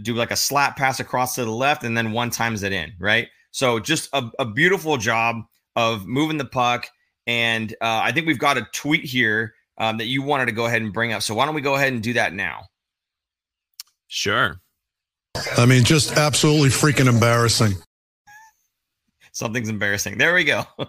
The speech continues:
Speaker 1: ahead,
Speaker 2: Uh,
Speaker 1: Aaron.
Speaker 2: Randy, Randy tweeted this out after the game. "In my thirty-two years in this job, never a game like that,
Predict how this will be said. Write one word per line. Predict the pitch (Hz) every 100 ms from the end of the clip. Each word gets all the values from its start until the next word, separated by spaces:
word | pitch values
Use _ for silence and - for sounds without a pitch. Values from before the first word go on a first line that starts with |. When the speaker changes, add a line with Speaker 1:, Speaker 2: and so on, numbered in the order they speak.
| -
Speaker 1:
ahead, | 151 143 127 117
Speaker 2:
Uh, |
Speaker 1:
Aaron. | 101 98 - _ _ _ _
Speaker 2:
Randy, | 139 160 196 180 127 117 -
Randy | 139 170
tweeted | 151 165 151
this | 127
out | 135 127
after | 123 -
the | 107
game. | 104 110 107
"In | 104 117
my | 120
thirty-two | 123 190 202 - 180
years | 160 160 151
in | 143
this | 139 123
job, | 135 123 113 110
never | 110 120 131 147 117
a | 117
game | 117 117
like | 117 110
that, | 113 110